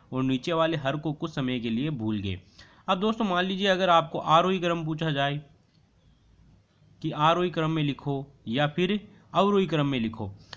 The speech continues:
तो दोस्तों अब तक आपने रटा होगा कि आरोही क्रम का मतलब आपने देखा होगा कि छोटे से बड़ा क्रम, पहले आपको छोटी संख्या लिखनी होती है फिर बड़ी, छोटी से बड़ी।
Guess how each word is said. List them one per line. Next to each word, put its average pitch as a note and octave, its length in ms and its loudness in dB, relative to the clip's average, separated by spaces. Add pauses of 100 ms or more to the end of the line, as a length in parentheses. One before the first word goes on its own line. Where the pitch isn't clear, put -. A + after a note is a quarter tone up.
(220)
तो G3 60 -6
दोस्तों A#3 300 2
अब G#3+ 120 -4
तक A3 140 -2
आपने G3 280 2
रटा D#3 200 2
होगा F3 240 4
कि F3 160 -4
आरोही D#3+ 340 2
क्रम D#3+ 220 -2
का D#3 120 0
मतलब D3 240 0
आपने D3 360 2
देखा D3 480 -2
होगा C3 220 0
कि C3 140 -8
छोटे B2 440 -4
से D3+ 120 -2
बड़ा A#2 280 -2
क्रम, A2+ 200 -8 (440)
पहले D#3+ 220 2
आपको D3 260 2
छोटी B2+ 280 -6
संख्या D#3 260 -2
लिखनी D#3 280 0
होती D3+ 300 -2
है F#3+ 180 0 (360)
फिर A3+ 260 0 (200)
बड़ी, G#2+ 380 -2 (240)
छोटी C3 340 -6
से F#3+ 200 -4
बड़ी। A2 340 -4